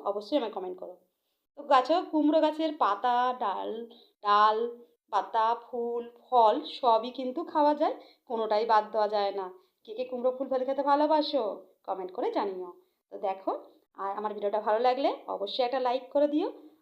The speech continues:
আর কমেন্ট করে জানিও কারা কারা গাছ বসাতে ভালোবাসো। আর দেখো, এই আমার গাছ বাগান এইভাবে সামান্য অল্প একটু মাটি দিয়ে অল্প প-, খরচেই তৈরি হয়ে যাবে তোমার গাছ।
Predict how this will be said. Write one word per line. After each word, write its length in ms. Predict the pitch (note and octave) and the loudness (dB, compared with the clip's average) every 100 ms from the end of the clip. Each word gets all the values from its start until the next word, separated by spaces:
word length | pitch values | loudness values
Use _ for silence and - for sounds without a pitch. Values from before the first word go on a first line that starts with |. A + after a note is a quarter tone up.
| - G3+ | -6 -4
আর 100 | F#3 - | -4 -6
কমেন্ট 260 | G3 G3+ G#3 | -6 -6 -6
করে 120 | A#3 A#3+ | -4 -2
জানিও 300 | C4+ D4 B3+ - - - | 2 2 2 -4 -12 -12
কারা 180 | G3 F#3+ G#3+ | -8 -6 -2
কারা 160 | C4+ D4 | -2 2
গাছ 120 | B3 A3 | 0 0
বসাতে 240 | G#3 F#3+ F#3 | -4 -6 -8
ভালোবাসো। 420 | F#3 F#3+ F3+ F#3 F3+ _ _ _ - | -6 -6 -8 -10 -14 _ _ _ -20
আর 80 | F#3 _ - G3+ | -20 _ -10 -8
দেখো, 240 | F#3+ C4+ E4 - _ _ - | -6 -4 -4 -6 _ _ -10
এই 80 | G#3 G3+ | -6 -4
আমার 180 | G#3+ B3+ G#3 | -4 -2 -2
গাছ 180 | G#3+ G#3 G3 | -2 -2 -6
বাগান 260 | G3 D#4 - - _ _ _ - C4+ | -2 -4 -6 -18 _ _ _ -6 0
এইভাবে 380 | D4+ D4+ C#4+ D4+ - - | 2 2 2 2 0 -4
সামান্য 400 | G#3 G#3+ A#3 B3 C4+ D4 _ - A3 | -2 -2 -4 -6 -6 -10 _ -10 -8
অল্প 200 | C4 C#4 D4+ | -6 2 4
একটু 220 | D4 - D4 C4 | 4 0 0 0
মাটি 280 | A#3 - A#3 A#3 | -4 -4 -12 -8
দিয়ে 160 | A#3 B3+ B3+ A#3+ | -2 -2 0 -2
অল্প 200 | B3+ B3+ C#4 C4+ - _ | -2 0 -2 -2 -14 _
প-, 240 | A3+ A3 G#3+ A#3 | 0 0 0 2
খরচেই 420 | A#3 B3 A#3+ E4+ - - - | 2 2 0 -2 -6 -18 -6
তৈরি 240 | A#3 B3+ D4 | -4 -2 0
হয়ে 160 | C#4 C4 B3 | 2 2 2
যাবে 220 | A#3+ C#4 - _ _ | 0 -2 -4 _ _
তোমার 260 | G#3+ G3 B3+ - - _ _ - | -6 -2 -4 -6 -20 _ _ -8
গাছ। 320 | A3 F3+ | -4 -4